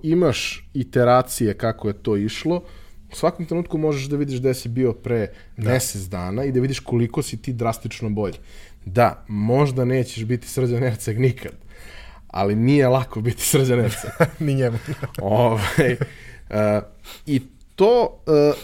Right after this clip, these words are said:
Speaker 1: e, mislim, e, uzimam Srđan, mnogo ljudi iz sport kluba će biti u, u ovom podcastu, što je čudno. Ovaj,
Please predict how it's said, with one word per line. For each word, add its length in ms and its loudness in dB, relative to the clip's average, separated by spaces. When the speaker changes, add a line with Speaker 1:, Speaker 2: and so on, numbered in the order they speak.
Speaker 1:
e, 480 -6
mislim, 480 -4
e, 680 -12
uzimam 340 -2
Srđan, 460 -4
mnogo 500 -8
ljudi 200 -2
iz 60 -2
sport 280 -4
kluba 220 -4
će 120 -6
biti 280 -8
u, 180 2
u 180 -2
ovom 180 -2
podcastu, 420 -12
što 140 -10
je 60 -6
čudno. 240 -8
Ovaj, 600 2